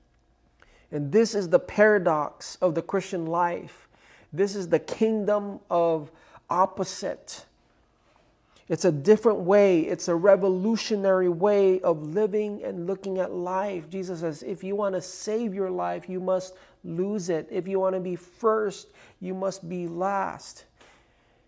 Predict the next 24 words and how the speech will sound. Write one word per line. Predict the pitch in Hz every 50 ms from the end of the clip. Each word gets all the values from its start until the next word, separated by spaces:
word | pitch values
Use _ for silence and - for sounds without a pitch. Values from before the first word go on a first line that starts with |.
| _ _ _ _ _ _ _ _
And | 220 180 180 175
if | 180 175 - 180
you | 190 214
want | 220 233 220 214
to | 220 220
experience | 185 - - - - - 226 220 220 214 208 202 185 170 -
strength | - - - - - - 185 180 185 208 214 214 202 180 151 139 - - - - - _
and | - 160 156 151 139 127
grace, | 117 117 120 123 135 160 196 214 208 196 156 131 131 127 - - - - - - _ _ _ _ _ _ _ _ _ _ _ _ _ _ _ _ _ _ _ _ _ _ _ _ _ _ _ _ _ _ _ _ _ _ -
we | 170 180
must | 180 180 165 - - -
come | - - 190 208 208 208 202 175
to | 180 156
terms | - - - - 214 220 208 196 180 156 160 156 160 180
with | 165 185 175
our | 175 156 - -
own | 165 190 190 190 190 180 160 147
weakness, | 170 196 180 - - 196 175 147 120 - - - - - - - _ _ _ _ _ _ _ _ _ _ _ _ _ _ _ _ _ _ _ _ - - -
our | 185 180
own | 185 202 196 196 180
failures, | - - - 190 190 190 190 190 185 175 165 160 156 160 147 - - - - _ _ _ _ _ _ _ _ _ _ -
our | 175 160 - -
own | 202 202 202 202 190 185 170 160 -
shortcomings. | 170 - - - - 196 190 190 - - - 185 202 185 175 175 170 180 - 175 156 - - - -